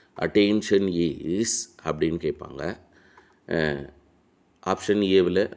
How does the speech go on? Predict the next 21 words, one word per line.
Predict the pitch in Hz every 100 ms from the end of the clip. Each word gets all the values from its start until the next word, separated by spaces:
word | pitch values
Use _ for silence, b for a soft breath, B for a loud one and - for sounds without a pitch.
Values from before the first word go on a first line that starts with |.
| -
மென்டல் | 82 85 82 87 82
ப்ராசஸ், | 73 71 - - - - _ _ - 87
பியில் | 101 101 104 107 -
ஃபிசிக்கல் | 92 92 87 87 -
ப்ராசஸ், | 76 69 98 113 - _ b b b
சியில் | _ - 107 107 104 107 -
எமோஷனல் | 80 82 92 92 104 98 92
ப்ராசஸ், | 73 71 - 110 - - b b _ 85 87
டியில் | 104 101 107
சோஷியல் | - 85 80 85 80
ப்ராசஸ். | 80 73 69 - 71 - - _ b b b _ -
அப்போ | 80 80 85 78
என்னென்னா, | 82 82 85 87 95 101 110
ஆப்ஷன் | 92 85 - 90
ஏவில் | 87 90 92 104 120 -
மனதின் | 78 80 78 78
செயல், | 80 78 76 82 110 127 _
சியில் | - - - 101 98
மனவெட்சி | 104 110 90 80 80 80 80 -
செயல், | 80 - 76 76 98 110 b b b b b -
அஹ், | 82 78 76 -